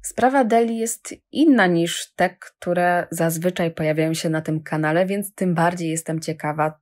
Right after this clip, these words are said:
co myślicie, jakie są wasze odczucia po przesłuchaniu tego podcastu.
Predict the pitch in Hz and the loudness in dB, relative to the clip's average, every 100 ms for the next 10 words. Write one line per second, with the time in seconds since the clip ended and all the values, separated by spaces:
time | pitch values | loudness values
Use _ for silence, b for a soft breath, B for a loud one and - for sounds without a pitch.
0 | _ - 190 240 262 269 214 - - - | _ -6 -2 -2 0 -2 -2 -4 -8 -10
1 | _ - 170 170 196 196 180 180 202 175 | _ -4 -2 -2 -2 -2 0 0 -2 -6
2 | 170 - 160 165 170 170 165 165 180 170 | -6 -6 -4 -2 -2 -2 -6 -6 -6 -2
3 | 156 165 165 175 180 - - 160 - - | -2 -2 -2 -2 -2 -2 0 0 -2 -12